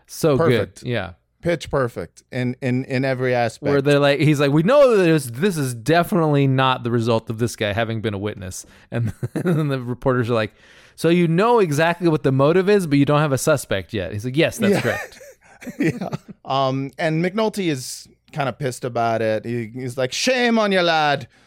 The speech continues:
Speaker 2: which, um, is this weird thing that, uh, it's not just this sh-, show.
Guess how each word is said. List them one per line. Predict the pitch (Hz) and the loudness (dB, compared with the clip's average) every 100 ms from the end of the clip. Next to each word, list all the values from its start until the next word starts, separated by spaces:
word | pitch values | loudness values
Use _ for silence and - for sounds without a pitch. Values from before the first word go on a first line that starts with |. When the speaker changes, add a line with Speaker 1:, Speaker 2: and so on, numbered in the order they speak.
| _ _ | _ _
Speaker 2:
which, | 143 139 - 151 | -2 -2 -2 -2
um, | 131 127 120 113 | 0 0 -4 -6
is | 135 131 | -10 -10
this | 131 | -12
weird | 147 180 170 | -4 -2 -2
thing | 165 156 147 147 139 | -2 -2 0 -2 -2
that, | 135 127 - | -2 -2 -6
uh, | 151 - | -14 -8
it's | 175 | -6
not | 220 254 160 | -4 -4 -2
just | 160 170 - | -2 -2 -4
this | 147 151 - | -6 -6 -6
sh-, | - - - | -14 -16 -14
show. | - 185 165 170 170 | -4 -2 0 -2 -6